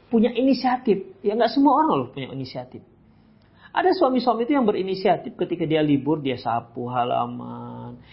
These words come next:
dia bersihkan parit, dia sapu rumah, dia pel rumah, begitu. Nampaknya ada piring yang menumpuk, dia cuci piring di pagi hari itu misalnya.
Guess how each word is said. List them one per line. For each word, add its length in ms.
dia 240
bersihkan 800
parit, 880
dia 720
sapu 400
rumah, 480
dia 320
pel 320
rumah, 880
begitu. 480
Nampaknya 720
ada 240
piring 480
yang 140
menumpuk, 640
dia 320
cuci 420
piring 480
di 80
pagi 320
hari 320
itu 560
misalnya. 640